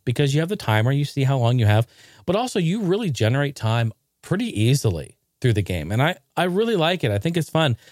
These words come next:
And you just kinda go through the levels and it randomizes the levels, and you can use power-ups. When you get coins, it goes to your inventory and you can get power-ups,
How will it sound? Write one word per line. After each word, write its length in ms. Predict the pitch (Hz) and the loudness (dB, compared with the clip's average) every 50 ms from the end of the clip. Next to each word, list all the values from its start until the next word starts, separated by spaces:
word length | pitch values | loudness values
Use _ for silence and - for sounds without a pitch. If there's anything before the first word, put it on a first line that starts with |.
| - - - - - _ | -20 -20 -20 -20 -4 _
And 200 | 151 151 160 160 | 0 0 2 2
you 120 | 160 185 | 0 0
just 260 | 185 - 240 233 - - | 0 -2 -4 -4 -2 -2
kinda 200 | - 202 220 214 | -2 -2 0 0
go 200 | 180 175 185 - | 0 0 0 0
through 200 | - _ - 208 | -4 _ -2 0
the 20 | |
levels 460 | 170 135 127 135 147 185 208 196 165 | 2 2 2 2 0 0 -2 -2 0
and 100 | 185 175 | 0 -2
it 160 | 180 180 175 - | -2 -2 -4 -4
randomizes 720 | 135 120 117 120 127 139 139 139 135 139 143 139 139 139 | 0 0 2 2 2 0 0 0 2 2 2 0 0 0
the 60 | 143 | 0
levels, 460 | 139 127 117 120 120 135 139 135 131 131 | 2 2 2 2 2 2 2 2 2 2
and 100 | 127 127 | 2 2
you 100 | 139 135 | 2 2
can 180 | - 160 131 | 0 0 0
use 160 | 131 143 139 | 0 0 -2
power-ups. 580 | - - 113 113 117 123 127 127 131 135 - - | -2 -2 0 2 2 2 2 0 0 -2 -2 -2
When 100 | - 123 | 0 0
you 60 | 120 | 2
get 180 | 120 170 165 127 | 2 0 -2 -2
coins, 400 | - - 139 135 147 156 147 139 | -2 -2 0 0 2 0 0 -2
it 60 | 143 | 0
goes 220 | 123 123 127 131 | 0 0 0 0
to 160 | - - - 139 | 0 -2 -2 -2
your 160 | 135 139 127 | 0 0 0
inventory 480 | 120 131 135 123 - 131 123 123 127 | 0 0 -2 -2 -2 -2 0 0 0
and 80 | 127 120 | 0 0
you 60 | 120 | 0
can 140 | 127 131 120 | 0 0 0
get 180 | 110 123 120 - | -2 -2 -4 -2
power-ups, 400 | - 117 117 117 120 120 - | 0 2 4 4 2 0 -2